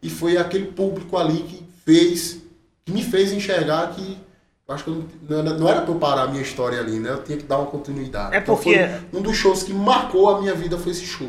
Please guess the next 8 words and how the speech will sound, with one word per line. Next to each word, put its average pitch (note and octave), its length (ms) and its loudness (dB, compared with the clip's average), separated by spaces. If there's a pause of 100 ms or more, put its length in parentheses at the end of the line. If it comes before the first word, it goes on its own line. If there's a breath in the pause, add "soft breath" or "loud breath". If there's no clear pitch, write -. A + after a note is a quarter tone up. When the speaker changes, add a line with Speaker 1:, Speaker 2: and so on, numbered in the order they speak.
(120)
Speaker 2:
Esse G#2 240 -4
Speaker 1:
Porque - 120 -6
Speaker 2:
show, F#2+ 200 0
né? A2 200 -4 (140)
Speaker 1:
foi - 80 -20
esse - 120 -20
show. - 200 -20 (560)
Speaker 2:
É, B2+ 800 8